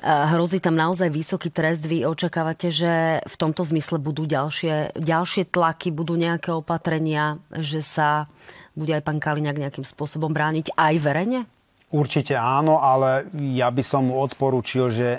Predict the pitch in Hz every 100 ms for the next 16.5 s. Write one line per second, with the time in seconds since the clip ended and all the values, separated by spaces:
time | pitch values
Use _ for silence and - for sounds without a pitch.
0 | 131 135 139 151 135 - 120 120 117 120
1 | 113 117 127 120 113 117 - 120 110 -
2 | 117 - 117 113 113 - 117 117 113 117
3 | 113 - 113 - 127 123 127 - 131 135
4 | 135 - - - 120 127 123 113 131 131
5 | 120 120 120 107 120 135 131 135 127 -
6 | 131 120 - 127 - - 120 123 120 107
7 | 120 131 - 156 151 - 123 123 120 123
8 | 123 117 - 117 117 117 120 120 117 117
9 | 110 - 123 - 147 143 151 151 - -
10 | - - 117 135 143 135 110 117 120 131
11 | 131 - 127 131 127 127 127 113 117 127
12 | 123 120 - 113 117 - - 117 113 117
13 | - 120 113 120 - 139 139 123 120 120
14 | 117 123 123 120 113 127 117 117 120 135
15 | 120 113 - 127 131 127 135 131 135 131
16 | 117 131 135 120